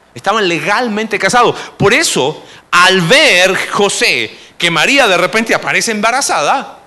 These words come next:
lo que José quiere hacer, ¿qué es? Divorciarse de ella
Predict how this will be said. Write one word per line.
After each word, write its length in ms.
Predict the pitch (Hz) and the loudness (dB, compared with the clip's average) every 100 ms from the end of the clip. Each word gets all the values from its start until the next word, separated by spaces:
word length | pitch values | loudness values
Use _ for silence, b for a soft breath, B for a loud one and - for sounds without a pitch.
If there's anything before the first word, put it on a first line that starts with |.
| _ _ _ _ _ _ | _ _ _ _ _ _
lo 200 | 175 196 | -4 -2
que 240 | 190 185 | -2 -2
José 420 | 180 185 180 330 | -4 -6 -2 -4
quiere 240 | 339 254 226 | -4 -2 -2
hacer, 480 | 220 302 151 170 - | -2 -2 -2 -4 -4
¿qué 280 | 277 247 | -4 -2
es? 300 | 123 - - _ _ _ _ _ _ _ _ _ _ _ | -4 -8 -12 _ _ _ _ _ _ _ _ _ _ _
Divorciarse 600 | 170 185 185 196 190 190 | -6 -4 -2 -2 -2 -4
de 80 | 185 | -4
ella 220 | 254 269 | -4 -4